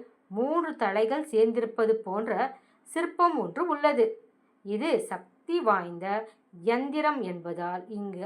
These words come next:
அமர்ந்த அம்பிகையின் நாமத்தை ஜபிப்பது மிகவும் விசேஷமாகும். ராகு கேது பரிகார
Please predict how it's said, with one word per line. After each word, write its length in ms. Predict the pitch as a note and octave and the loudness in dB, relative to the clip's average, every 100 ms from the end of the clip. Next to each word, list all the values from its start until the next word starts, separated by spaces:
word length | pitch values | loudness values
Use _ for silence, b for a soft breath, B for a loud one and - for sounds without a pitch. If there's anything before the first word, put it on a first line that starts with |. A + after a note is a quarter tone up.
| F3 | -10
அமர்ந்த 400 | F#3+ A#3 C4 C4 | -4 -2 0 0
அம்பிகையின் 680 | G3 F#3+ A#3 A#3+ G3+ C4 C#4+ F3+ | 0 -2 -4 -2 -2 -2 -4 -4
நாமத்தை 600 | F3+ G#3 G#3+ - - E4 - B B B _ | -4 -2 -2 -4 -8 -6 -6 B B B _
ஜபிப்பது 560 | F#3 B3 F4 - F#3+ B3 G3 | 2 4 2 0 0 2 0
மிகவும் 440 | F#3 F#3 F#3 D#4 | -4 -6 -4 -2
விசேஷமாகும். 920 | A#3+ A#3 A#3 A3+ G#3+ F#3 D#3+ G3+ G3+ E3 _ _ b b b _ _ _ | -2 2 0 0 -2 -4 -4 -6 -6 -8 _ _ b b b _ _ _
ராகு 440 | G3 G#3+ C4 D4 F#4+ F#4+ | 0 4 4 4 -4 -6
கேது 380 | - A3+ F#3 F3 D#3+ | 0 0 2 0 0
பரிகார 460 | G3 G3 A3+ C4 | 0 -2 2 4